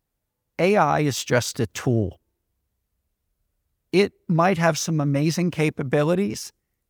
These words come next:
in some very specific application areas for which it's built. It might have seemingly superhuman capabilities,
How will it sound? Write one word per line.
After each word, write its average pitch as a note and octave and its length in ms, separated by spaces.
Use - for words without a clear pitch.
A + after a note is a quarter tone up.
in C#3+ 180
some D3+ 360
very E3 360
specific - 1080
application D3 840
areas D3+ 440
for C#3 180
which C#3 320
it's A#2+ 200
built. E3+ 360
It C3 160
might C#3 420
have C#3+ 380
seemingly D3+ 960
superhuman D#3+ 1080
capabilities, A#2 880